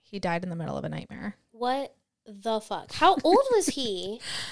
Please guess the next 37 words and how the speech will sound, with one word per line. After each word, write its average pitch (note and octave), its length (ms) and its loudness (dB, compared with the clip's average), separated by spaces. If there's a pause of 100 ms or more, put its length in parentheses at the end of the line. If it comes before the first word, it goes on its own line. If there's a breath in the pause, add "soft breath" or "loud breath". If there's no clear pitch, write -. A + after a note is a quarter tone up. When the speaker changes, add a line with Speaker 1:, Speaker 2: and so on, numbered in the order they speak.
(200 loud breath)
Speaker 1:
<laughs> - 540 -12
I A#3+ 80 6
don't C4+ 100 8
know. B3 80 6
I A#3 80 6
think A#3 160 0
he B3+ 100 -2
was A#3+ 120 0
fairly A3 300 6
young. G3 580 2
Speaker 2:
He A#3 100 0
was, C4 320 0
yeah, A3 260 4
he G#3 80 0
was G3+ 100 -2
described G#3 360 -2
as G3 160 -4
a F#3 40 -14
child. G3+ 800 -4
Speaker 1:
Yeah, A#3+ 840 6
he, B3+ 520 0 (1000 loud breath)
I B3 140 6
mean, A3+ 240 6
he A3 140 0
was G#3 120 2
still G#3 460 4 (320)
with B3 220 4
his C#4+ 160 6
parents. G#3 680 -2
He G#3 360 -6
came G#3+ 220 -2
over G3+ 240 0
from G3 460 -2
the G3+ 120 0
genocide, F#3+ 680 -2
so F#3+ 220 0
I, G3+ 320 -4